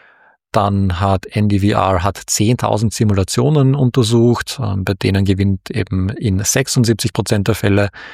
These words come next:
mit einem im Schnitt vier Prozent höheren Endvermögen das sofortige Investment. Ähm, ähnliche Ergebnisse eben auch bei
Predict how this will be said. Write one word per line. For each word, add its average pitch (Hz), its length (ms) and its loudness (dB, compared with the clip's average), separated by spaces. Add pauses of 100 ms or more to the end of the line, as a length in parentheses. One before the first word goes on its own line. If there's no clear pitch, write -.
(160)
mit 107 220 2
einem 101 260 0
im 107 160 2
Schnitt 104 280 0
vier 131 180 2
Prozent 110 420 0
höheren 101 240 2
Endvermögen 107 600 2
das 101 240 0
sofortige 127 600 0
Investment. 98 720 0 (920)
Ähm, 95 380 2
ähnliche 98 440 2
Ergebnisse 95 580 2
eben 104 240 0
auch - 260 -2 (100)
bei 85 380 0